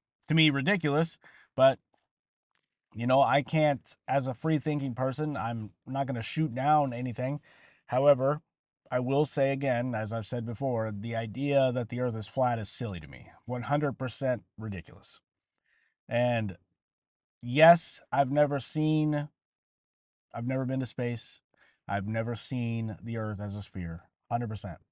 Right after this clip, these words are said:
However, but I do know that I can go up to Alaska and pretty much dang near walk over to Russia and then continue all the way through Russia into Europe and Asia and all that stuff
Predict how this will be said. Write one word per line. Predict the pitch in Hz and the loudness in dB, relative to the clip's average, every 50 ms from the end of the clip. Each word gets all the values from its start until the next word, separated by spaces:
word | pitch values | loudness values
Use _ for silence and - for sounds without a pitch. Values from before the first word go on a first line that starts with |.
| _ _ _ _ | _ _ _ _
However, | - - 113 127 151 156 135 127 120 | -8 -2 2 4 4 4 4 2 -2
but | 113 117 123 | -2 0 0
I | 117 113 113 | 0 0 0
do | 107 107 165 226 254 | 0 0 2 2 2
know | 240 175 135 120 117 120 131 147 - _ _ _ _ _ _ _ - | 4 6 6 6 6 4 2 0 -6 _ _ _ _ _ _ _ -4
that | 120 123 | -2 2
I | 131 147 156 | 4 4 4
can | 151 143 131 131 | 4 2 -4 -2
go | 135 143 147 | 2 4 4
up | 147 117 - | 4 2 2
to | - 131 | -2 -2
Alaska | 123 123 131 139 143 143 127 - - 120 113 110 113 117 - _ _ _ _ _ _ _ _ _ _ _ _ _ _ - | 0 2 4 4 4 4 2 0 -4 -4 -2 -2 -2 -4 -6 _ _ _ _ _ _ _ _ _ _ _ _ _ _ -10
and | 110 113 104 - | -8 -8 -6 -4
pretty | - 156 151 156 | 0 0 2 2
much | 143 151 156 147 117 110 107 | 4 4 4 4 4 0 -4
dang | 123 147 151 147 147 | -2 -2 -2 -2 -2
near | 147 147 143 131 | -2 -2 -2 -2
walk | 117 104 120 139 165 180 175 - | -2 0 4 4 6 6 4 2
over | - 139 160 170 151 156 143 135 | 2 4 4 4 6 4 2 2
to | 123 - - 143 | 0 -2 -4 2
Russia | 147 180 185 175 - 117 110 110 131 131 _ _ _ _ _ _ _ _ - | 4 4 4 4 2 0 0 0 0 -2 _ _ _ _ _ _ _ _ -6
and | 101 135 139 | -4 0 2
then | 156 156 | 2 2
continue | 143 - 143 127 - 156 190 214 220 208 190 | 2 0 -2 0 2 2 2 2 2 2 2
all | 156 147 160 170 185 196 | 4 10 12 12 12 12
the | 175 180 | 10 8
way | 180 185 175 | 6 6 6
through | 170 170 175 185 | 6 4 0 2
Russia | 180 165 156 143 139 - 143 147 147 147 143 139 - - - _ _ _ _ _ | 4 4 4 4 4 2 2 4 4 4 4 2 -2 -8 -20 _ _ _ _ _
into | - - 123 135 123 - 143 143 143 143 139 135 135 127 80 - | -8 -4 -4 -4 0 2 2 4 4 4 4 2 0 -2 -4 -6
Europe | - 131 151 156 156 156 156 147 _ - | 0 2 4 6 6 6 6 4 _ -2
and | 127 127 123 120 113 113 | -4 -4 -2 -4 -4 -6
Asia | 123 135 135 135 135 143 135 135 | -6 -4 -4 -4 -2 0 0 0
and | 127 127 135 | 0 2 4
all | 135 139 135 | 4 4 4
that | 135 120 - | 2 -2 -4
stuff | - - 127 120 120 110 - | -4 -4 -2 -2 -2 -4 -8